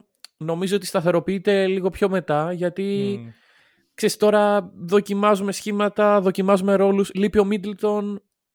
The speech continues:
Speaker 2: Ναι, ναι. Παρ' όλα αυτά, σου λέω, με, με έχει εντυπωσιάσει ο,
Speaker 1: Ναι, ναι, ναι, ναι, ναι.
Speaker 2: ο Bobby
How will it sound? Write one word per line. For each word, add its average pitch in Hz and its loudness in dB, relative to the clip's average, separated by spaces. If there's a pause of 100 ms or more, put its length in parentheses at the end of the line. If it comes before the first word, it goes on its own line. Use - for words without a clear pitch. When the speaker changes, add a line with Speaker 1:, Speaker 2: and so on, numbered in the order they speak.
(300)
Speaker 2:
Ναι, 139 -12 (120)
ναι. 120 -12 (120)
Παρ' 170 2
όλα 269 0
αυτά, 302 0
σου - -8
λέω, 180 2
με, 190 -4
με 240 -2
έχει 277 -4
εντυπωσιάσει 233 0
ο, 127 0
Speaker 1:
Ναι, 381 0
ναι, 339 -2
ναι, 339 -4
ναι, 302 -8
ναι. 311 -10
Speaker 2:
ο 135 -4
Bobby 127 2